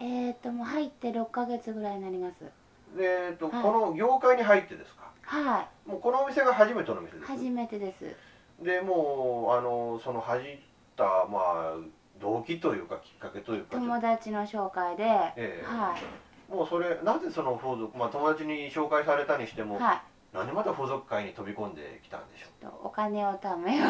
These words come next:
Speaker 1: うと思って、
Speaker 2: うん。なんかもう、
Speaker 1: お金、はい。
Speaker 2: なんかこの、こういうことでお金を貯めたいなっていうのがあったんです？
Speaker 1: はい。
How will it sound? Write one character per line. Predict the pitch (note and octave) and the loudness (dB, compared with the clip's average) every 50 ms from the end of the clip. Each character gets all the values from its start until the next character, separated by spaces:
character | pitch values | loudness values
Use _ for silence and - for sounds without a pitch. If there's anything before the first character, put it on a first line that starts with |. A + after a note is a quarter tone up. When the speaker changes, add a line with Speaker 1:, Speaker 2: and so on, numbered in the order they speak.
| C#4+ D4 | 4 4
Speaker 1:
う | |
と | A3+ C4 | 4 4
思 | C#4 D4 C#4 C4 B3+ A#3+ | 6 6 6 6 6 4
っ | - - | 2 -2
て、 | - - - - - - - - - | -6 -8 -10 -10 -12 -12 -12 -12 -4
Speaker 2:
う | - | 0
ん。 | B2+ | 0
な | B2+ | 2
ん | |
か | B2 | 2
も | A#2+ A#2+ | 2 0
う、 | |
Speaker 1:
お | A#2+ | 0
金、 | A#2+ - | -2 -4
は | - | -4
い。 | - | 2
Speaker 2:
な | - - - | 2 4 4
ん | - | 6
か | C3+ A#2+ A2 G#2 G2+ - - | 6 6 6 4 0 -4 -2
こ | B2 B2 | -2 0
の、 | B2 B2 B2 A#2 G#2+ | 2 2 0 0 0
こ | - | 0
う | B2+ B2+ | 0 0
い | |
う | A#2 | 2
こ | A#2 B2+ | 0 0
と | - B3+ | 4 4
で | A3+ | 4
お | F#3 - | 4 4
金 | - A#2 A#2 A#2 | 2 0 0 0
を | A2+ A2+ | -2 0
貯 | - A#2 | -2 -2
め | A#2 A#2+ | -2 -2
た | A2 - G#2+ | -2 -2 -2
い | G2+ | -2
な | G2+ G#2+ | -2 -4
っ | - | -4
て | - | -6
い | F#2+ | -10
う | E2+ | -8
の | E2+ | -6
が | F#2 | -6
あ | G2+ | -6
っ | - | -6
た | - D#2 | -8 -14
ん | - | -16
で | - - | -16 -18
す？ | - | -20
Speaker 1:
は | - | -20
い。 | - | -20